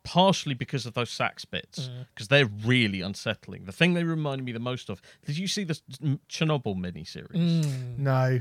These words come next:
Speaker 3: too horrible.
Speaker 1: Okay.
Speaker 3: I didn't wanna
Speaker 2: Oh,
Speaker 3: watch that
Speaker 2: it's
Speaker 3: shit.
Speaker 2: brilliant.
Speaker 1: I, I understand that. If you get, if you can, see if you can find the soundtrack, because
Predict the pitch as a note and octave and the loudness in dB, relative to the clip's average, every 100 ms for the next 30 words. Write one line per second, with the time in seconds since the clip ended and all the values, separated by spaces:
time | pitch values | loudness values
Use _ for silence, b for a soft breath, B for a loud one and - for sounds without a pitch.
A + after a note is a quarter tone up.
0 | C3+ - D#3+ C3+ B2+ B2+ A2+ A2 B2+ C#3+ | -2 2 4 6 8 6 6 4 6 6
1 | C#3 C3 A#2+ A#2 C#3 C#3+ - A2 G#2+ C#3 | 4 4 0 -4 -10 -12 -12 -12 -6 -4
2 | A#2+ A2 A2 C#3 - D#3 _ - - E3+ | -4 -8 -8 -2 0 0 _ -16 4 6
3 | F#3 F3+ - D#3+ A2 G#2+ A#2+ - B2+ C3+ | 6 2 2 2 4 2 2 -4 -6 2
4 | - E3+ D3+ C#3 C3+ - - D#3+ F#2+ A#2 | 6 6 4 -2 -10 -8 -2 0 0 -4
5 | - C#3+ C#3+ B2+ B2 C3+ A#2+ A2 B2+ A2+ | -6 -8 -6 -6 -4 -2 -2 -4 -2 -2
6 | G2 F#2+ F2 - b b - C#3 - B2 | -4 -8 -10 -12 b b -4 -2 0 -2